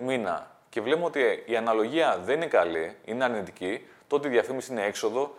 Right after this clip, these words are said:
και θα πρέπει να κάνουμε κάτι γι' αυτό, όπως έχουμε ξανασυζητήσει. Αν όμως η αναλογία είναι θετική, τότε πια η διαφήμιση πάβει να είναι έξοδο και γίνεται μια έξυπνη επένδυση. Φεύγει λοιπόν το όποιο άγχος για το πόσο κοστίζει η διαφήμιση, πόσο καιρό θα πρέπει να την κάνω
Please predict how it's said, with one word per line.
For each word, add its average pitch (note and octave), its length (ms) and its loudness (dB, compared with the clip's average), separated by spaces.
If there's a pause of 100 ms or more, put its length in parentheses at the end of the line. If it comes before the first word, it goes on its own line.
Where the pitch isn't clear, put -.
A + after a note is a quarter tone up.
και - 120 -6
θα A2+ 100 -6
πρέπει C3 160 -4
να A#2 80 2
κάνουμε A#2+ 220 0
κάτι A2+ 240 4
γι' G2 60 2
αυτό, A#2 400 -2
όπως A#2 280 0
έχουμε A#2+ 160 0
ξανασυζητήσει. F#2+ 720 -6 (540)
Αν A#2+ 240 4
όμως F3+ 240 -4
η - 20 2
αναλογία C3 440 2
είναι D3+ 160 -2
θετική, B2 760 -2 (140)
τότε D3+ 240 2
πια D#3 260 2
η D3 40 0
διαφήμιση C3+ 420 -2
πάβει F3 420 2
να F3 140 -2
είναι C3 160 -2
έξοδο F#2+ 520 -2 (240)
και A2 120 -2
γίνεται C#3 300 2
μια C3 500 -2
έξυπνη C3 680 -2 (140)
επένδυση. A2 580 0 (340)
Φεύγει F#3+ 240 6
λοιπόν F#3 320 0
το C3 100 4
όποιο B2 260 4
άγχος A#2 340 2
για G#2 140 4
το G2 100 2
πόσο G#2+ 460 2
κοστίζει G#2 360 -4
η G#2+ 60 0
διαφήμιση, G2+ 560 -4
πόσο C#3 320 -2
καιρό A#2+ 120 0
θα A#2+ 80 0
πρέπει G#2+ 160 0
να G#2 80 -2
την F#2+ 100 -6
κάνω F#2+ 440 -2